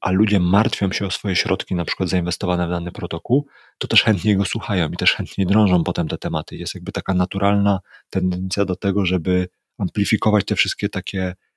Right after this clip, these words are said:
głosy, które mówią o tym, że to wszystko może upaść, że coś może się zepsuć, że ktoś może coś ukraść albo z-, specjalnie zrobić coś przeciwko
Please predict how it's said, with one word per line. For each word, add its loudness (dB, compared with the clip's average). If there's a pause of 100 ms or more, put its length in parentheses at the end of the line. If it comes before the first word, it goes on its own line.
(180)
głosy, 0
które 0
mówią 2
o 0
tym, 2
że 0
to -4
wszystko -2
może -4
upaść, -4
że -2
coś -6
może -2
się -2
zepsuć, -2
że -2
ktoś -2
może 2
coś -2 (120)
ukraść -2
albo -2
z-, -8 (520)
specjalnie 0
zrobić -4
coś -2 (480)
przeciwko 0